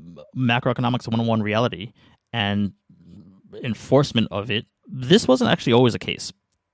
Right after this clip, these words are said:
Before that, right, earlier in the chart, in, like, at the twenty eighteen lira crisis, um, rates were hiked very sharply, and that arrested C P I, and that also brought dollar lira back under control, um, in twenty eighteen.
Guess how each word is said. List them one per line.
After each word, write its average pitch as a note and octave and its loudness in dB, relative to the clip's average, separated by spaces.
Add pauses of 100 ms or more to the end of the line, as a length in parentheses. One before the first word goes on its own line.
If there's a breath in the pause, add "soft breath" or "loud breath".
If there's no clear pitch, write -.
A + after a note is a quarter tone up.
(100)
Before C#3+ 2
that, G2 -2
right, G#2 -4
earlier C3 -2
in A2+ -2
the G#2+ -6
chart, G2+ -4
in, E2+ -14
like, F#2+ -10
at G#2 -8
the G#2 -4
twenty B2+ -4
eighteen A#2 -4
lira G2 -6
crisis, - -10 (180)
um, G2 -6 (500)
rates C#3+ -6 (200)
were D3 -6
hiked - -2
very A#2+ 0
sharply, C3 -6 (240)
and A2 -6
that B2 -2
arrested G#2+ -4
C D#2+ -12
P C#3 -4
I, F3 2
and A2+ 0
that A2+ -4
also A2 -2
brought G2+ -2 (440 loud breath)
dollar G#2+ 0
lira G#2 -2
back A#2+ -6
under F#2 -6
control, A2 0
um, G#2 -6
in G2+ -6
twenty G2+ -6
eighteen. F2 -12